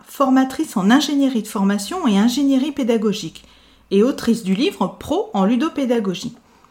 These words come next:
Marie est passionnée par les enjeux liés à l'apprentissage et aux relations humaines, et son cœur de métier est la formation de formateurs.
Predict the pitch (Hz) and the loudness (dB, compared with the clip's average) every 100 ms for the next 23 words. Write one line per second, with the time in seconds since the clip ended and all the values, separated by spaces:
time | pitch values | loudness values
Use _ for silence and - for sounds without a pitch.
0 | _ - _ _ - 208 214 381 262 - | _ -20 _ _ 2 4 4 4 0 0
1 | 302 - 311 269 359 254 202 175 214 254 | -2 -2 2 2 2 0 -2 0 0 0
2 | 277 269 277 214 202 190 185 220 - 320 | 0 0 0 0 -2 -4 -4 -6 -4 -4
3 | 339 208 180 226 269 269 240 214 170 170 | -2 -2 0 2 2 0 0 0 -2 -4
4 | 240 - - _ _ _ _ 190 202 214 | -4 -6 -18 _ _ _ _ -2 0 -2
5 | 208 392 381 269 202 196 220 262 - 196 | -2 0 2 2 2 0 -4 -4 -2 0
6 | 262 - - 175 - 220 240 254 370 370 | 0 -2 -8 -8 -2 2 4 2 0 -4
7 | 285 226 185 - 131 | 0 0 -2 -8 -18